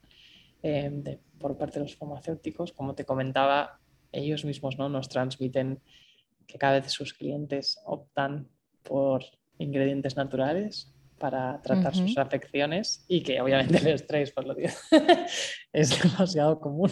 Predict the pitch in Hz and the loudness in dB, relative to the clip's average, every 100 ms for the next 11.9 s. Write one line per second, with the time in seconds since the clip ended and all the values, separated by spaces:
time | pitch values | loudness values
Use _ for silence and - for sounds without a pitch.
0 | - 311 403 415 - - - - - - | 8 10 8 4 -2 -8 -8 -8 -10 2
1 | 190 185 180 185 160 151 - _ _ _ | 8 10 10 8 4 -4 -12 _ _ _
2 | _ _ _ _ _ - 160 139 135 139 | _ _ _ _ _ -8 -4 -2 -4 -6
3 | 139 - 151 139 151 139 139 - 143 - | -8 -8 -4 -4 -2 -2 -4 -4 -8 -6
4 | 139 135 - 143 143 143 - 156 151 165 | -4 -4 -6 -8 -10 -12 -10 -6 -4 -4
5 | 214 - _ _ _ _ _ _ _ _ | -6 -8 _ _ _ _ _ _ _ _
6 | _ _ - 220 220 214 196 190 175 165 | _ _ 6 10 12 12 10 8 8 6
7 | 156 147 143 143 147 147 147 - 156 _ | 4 0 -4 -6 -8 -12 -16 -20 -20 _
8 | _ _ - - 156 151 170 170 147 - | _ _ -8 0 2 4 4 4 2 -6
9 | - _ _ 143 135 139 - _ _ _ | -16 _ _ -16 -16 -18 -20 _ _ _
10 | - - - - _ _ - 147 151 156 | -20 -18 -16 -18 _ _ -8 -6 -2 -4
11 | 156 160 147 143 151 151 147 - _ | -2 -4 -4 -6 -6 -4 -4 -6 _